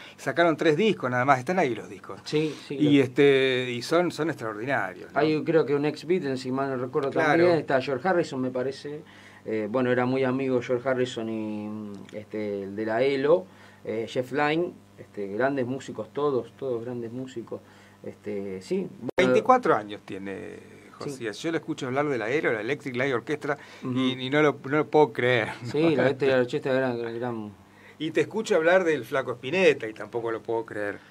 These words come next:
Speaker 2: Flaco Spinetta, bueno, lo escuchaba mucho mi viejo. Eh, es más, mi hermana se llama Ludmila por el tema de Flaco
Speaker 1: Claro.
Speaker 2: Spinetta.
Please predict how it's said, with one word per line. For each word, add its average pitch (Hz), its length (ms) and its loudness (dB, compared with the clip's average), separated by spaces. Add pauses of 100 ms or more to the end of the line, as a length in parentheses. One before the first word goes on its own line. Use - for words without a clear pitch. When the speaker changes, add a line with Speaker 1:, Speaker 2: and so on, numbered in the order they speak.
(200)
Speaker 2:
Flaco 196 280 2
Spinetta, 202 600 6
bueno, 170 260 4
lo 139 80 2
escuchaba 156 380 2
mucho 180 280 0
mi 156 160 0
viejo. 185 600 4 (400)
Eh, 120 500 2
es 123 80 0
más, 139 220 2
mi 123 120 2
hermana 151 360 4
se 127 100 -6
llama 139 220 -2
Ludmila 156 520 4
por 143 220 2
el 127 100 4
tema 131 240 0
de 120 60 -2
Flaco 127 240 -2
Speaker 1:
Claro. 139 160 -2
Speaker 2:
Spinetta. 165 480 2